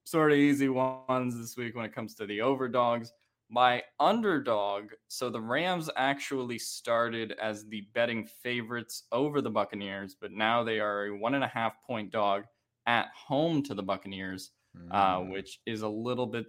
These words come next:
Speaker 1: or two, is it two points? Or is it
Speaker 2: Uh,
Speaker 1: one and a half?
Speaker 2: it's one and a half still, one and a half.
Speaker 1: One and a half. Okay. Uh, yeah, so they're one and a half point to the defending Super Bowl champions at home, and I'm gonna take the Rams. Uh, I think that Matt Stafford's looked really good.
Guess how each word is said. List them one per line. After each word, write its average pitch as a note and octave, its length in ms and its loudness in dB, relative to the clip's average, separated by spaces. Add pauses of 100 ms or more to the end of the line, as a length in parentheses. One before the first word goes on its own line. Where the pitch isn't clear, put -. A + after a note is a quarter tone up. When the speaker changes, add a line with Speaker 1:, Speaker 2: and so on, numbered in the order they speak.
Speaker 1:
or G#2 120 -2
two, C#3 280 0 (160)
is G#2+ 160 -4
it G#2+ 120 -4
two C3 120 -2
points? D3+ 340 -4 (1500)
Or A2+ 60 -6
is G2+ 80 -6
it B2 40 0
Speaker 2:
Uh, G#2+ 40 0
Speaker 1:
one A2 80 2
and A#2 80 2
a - 80 0
half? G2+ 80 -4
Speaker 2:
it's - 300 -16 (100)
one G#2 160 -2
and G2+ 100 -4
a F2 40 -10
half F2+ 180 -6
still, - 320 -12
one F2+ 120 -10
and E2 80 -12
a - 20 -14
half. - 240 -16 (220)
Speaker 1:
One A#2+ 180 4
and G#2+ 80 2
a - 20 2
half. A2 160 0 (480)
Okay. F#2 320 0 (200)
Uh, G#2+ 200 4
yeah, G2 140 0
so F#2+ 120 -12
they're G2+ 200 -4
one A#2 160 4
and B2 80 2
a - 20 2
half A#2+ 220 -2
point A2+ 220 -4
to A2+ 80 -6
the A2 140 -2
defending G#2+ 720 -4
Super A2+ 280 -10
Bowl G#2+ 180 0
champions A2 460 -4
at G2+ 80 -6
home, B2 380 2 (120)
and A#2 400 0
I'm B2+ 220 6
gonna C#3+ 360 2
take D3+ 180 -2
the D#3 80 -2
Rams. E3 420 -2 (180)
Uh, G#2 300 2
I G2+ 160 -4
think A2 260 -8
that A2 320 -4
Matt G#2+ 260 0
Stafford's G#2+ 440 -2
looked A2 160 -8
really G#2+ 220 2
good. G#2+ 400 0